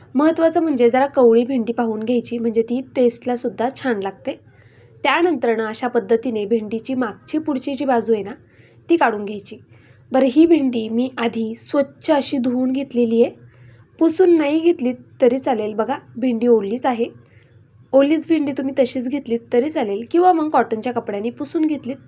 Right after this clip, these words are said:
तरीसुद्धा चालणार आहे, पण भेंडी मात्र स्वच्छ धुवून घ्या. स्वच्छ धुवून घेतली की व्हिडिओत दाखवतीये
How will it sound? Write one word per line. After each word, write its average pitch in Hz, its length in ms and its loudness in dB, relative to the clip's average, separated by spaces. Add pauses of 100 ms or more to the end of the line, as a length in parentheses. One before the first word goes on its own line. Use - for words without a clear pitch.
(120)
तरीसुद्धा 220 500 -4
चालणार 180 360 -8
आहे, 190 120 -18 (640)
पण 269 180 2
भेंडी 254 300 0
मात्र 233 340 -2
स्वच्छ 262 360 -4
धुवून 233 320 -4
घ्या. 180 200 -12 (1040)
स्वच्छ 269 260 2
धुवून 294 300 0
घेतली 311 380 -2
की 196 140 -6
व्हिडिओत 233 300 2
दाखवतीये 226 600 -2